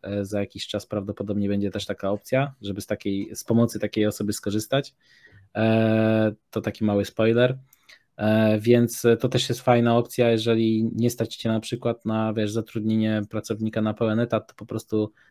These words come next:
nawiązujesz współpracę z taką osobą, rozliczacie się godzinowo i,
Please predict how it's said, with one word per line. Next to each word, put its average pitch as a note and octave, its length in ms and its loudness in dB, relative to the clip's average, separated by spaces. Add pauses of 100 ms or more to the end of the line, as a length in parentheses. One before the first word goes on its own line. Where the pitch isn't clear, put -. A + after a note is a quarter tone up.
(100)
nawiązujesz G#2+ 440 0
współpracę - 480 -6
z - 40 -10
taką G2+ 260 -4
osobą, G#2+ 360 -2
rozliczacie G#2 540 -2
się F#2+ 120 -8
godzinowo G#2 600 0
i, G2+ 320 0